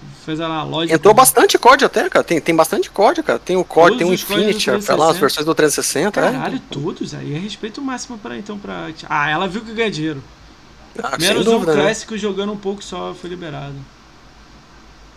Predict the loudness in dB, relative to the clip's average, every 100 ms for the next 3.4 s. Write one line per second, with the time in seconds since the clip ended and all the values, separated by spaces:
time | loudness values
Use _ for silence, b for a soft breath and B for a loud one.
0 | -20 -20 -20 -20 -20 -20 -20 -20 -20 -20
1 | b b -20 -20 -12 -8 -8 -6 -8 -6
2 | -6 -6 -8 -10 -10 -8 -8 -10 -10 -8
3 | -8 -12 -10 -10